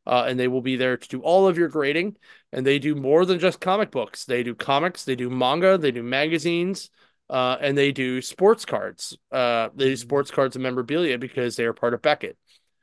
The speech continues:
Speaker 1: So they're the only place right now doing manga, which is cool. So you can bring your stuff down, you can drop it off with Cody. He will take it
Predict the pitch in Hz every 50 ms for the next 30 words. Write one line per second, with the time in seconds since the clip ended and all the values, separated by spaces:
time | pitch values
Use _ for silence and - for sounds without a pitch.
0 | _ _ _ - - 202 190 175 165 147 - - 147 156 156 151 147 151 - -
1 | 196 226 262 269 254 220 - - 175 151 147 - - 139 131 120 127 123 123 117
2 | 107 - 143 139 135 135 123 120 123 131 139 147 143 127 113 107 113 113 - _
3 | - 127 123 - 123 113 - - 139 123 110 107 104 - _ _ _ _ _ _
4 | _ _ _ _ - - - 160 147 143 143 139 135 139 - 151 135 127 131 135
5 | 151 156 170 165 - - 190 160 - 175 180 196 214 240 233 - _ _ - 127
6 | 120 117 110 - 143 139 139 - 143 139 143 147 - - - - 165 175 190 208
7 | 220 226 214 - _ _ _ _ _ _ - 131 135 135 135 139 135 131 127 127
8 | 123 - _ _ _ _ - 170 175 160 175 156 -